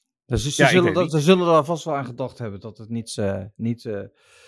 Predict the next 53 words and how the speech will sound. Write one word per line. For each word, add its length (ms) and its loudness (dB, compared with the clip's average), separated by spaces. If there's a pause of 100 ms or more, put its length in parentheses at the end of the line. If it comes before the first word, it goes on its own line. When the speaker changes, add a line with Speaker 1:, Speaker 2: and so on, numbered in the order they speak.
(220)
Speaker 1:
niet 200 -2
zo 140 -4
s-, 220 -14
niet 240 -4
zo 100 -12
simpel 360 -6
is. 120 -10
Ik, 240 -14
ik 200 -14
ben 220 -2
benieuwd. 380 -4
Ik, 160 -12
dat, 180 -4
er 60 -12
was, 300 -10
ja, 200 -18
dat, 160 -20
dat, 200 -18
het 220 -20
was 160 -12
toch 100 -18
ook 120 -18
zo'n 160 -12
T 120 -8
V-programma 540 -6
geweest 440 -8
over, 340 -12
eh, 200 -8 (420)
over 220 -6
die 100 -4
van 140 -6
die 100 -4
wielklemzetters. 1000 -6
En 260 -14
dan 80 -12
gingen 180 -10
ze 60 -12
met 100 -8
de 60 -14
camera 400 -4
volgen. 440 -10
Wat 140 -16
die 100 -12
gasten 380 -6
over 160 0
zich 120 -6
heen 220 -6
kregen, 420 -10
dat 100 -12
is 100 -18
echt 280 -20
niet 340 -2
normaal. 460 -12